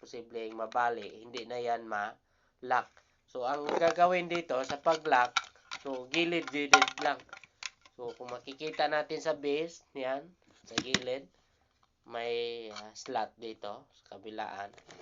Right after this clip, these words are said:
Meron din sa ating device dito. So, ang gagawin diyan, unahin sa kabila.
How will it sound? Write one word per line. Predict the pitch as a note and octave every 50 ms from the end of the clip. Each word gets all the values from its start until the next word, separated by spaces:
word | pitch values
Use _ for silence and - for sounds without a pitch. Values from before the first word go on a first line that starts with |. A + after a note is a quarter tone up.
| - _ _ _ _ _ _
Meron | B2 A#2+ B2+ B2 B2+ B2 B2 B2
din | A#2+ B2 A#2+ A#2+ A#2 A#2 -
sa | - A#2 A2 G#2+ G#2+ G#2 G#2 A#2+ - _ _ _ _ _ _ _ - - -
ating | G2 G2+ _ - G#2+ G#2+ G#2 G#2 G#2 G2 G#2
device | A2 G2+ A2+ G#2+ G#2 G#2 G2+ G2 - - -
dito. | G2+ G2 F#2+ F#2+ F#2+ - F#2+ F#2 - - _ - - - -
So, | - A2 A#2+
ang | C3+
gagawin | C3+ E3 E3+ D#3+ F3 F3+ F3 F3+ F3 F3 E3+ D#3
diyan, | D#3 C#3+ C3+ C3+ C#3+ D#3 - _ _ _ _ _ _ _ _ _ _ _ -
unahin | - D3 D#3+ D#3 D#3 D#3 D#3+ D#3+ D#3+ D3+
sa | - D3+ D3+ D3+ D3+ D#3 E3+ F3 - - - - -
kabila. | C#3 C3 - D3 C#3 C3+ C3 A2+ -